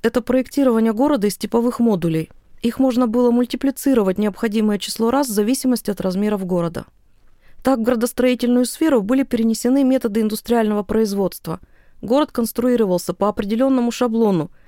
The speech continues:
из стандартных элементов и являлся типовым продуктом.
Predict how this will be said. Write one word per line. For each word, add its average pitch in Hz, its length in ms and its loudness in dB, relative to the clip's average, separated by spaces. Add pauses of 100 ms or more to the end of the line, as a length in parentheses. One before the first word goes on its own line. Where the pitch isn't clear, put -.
из - 120 -12
стандартных 240 640 0
элементов 226 560 0
и 202 100 -2
являлся 214 380 -2
типовым 196 400 -4
продуктом. 170 520 -6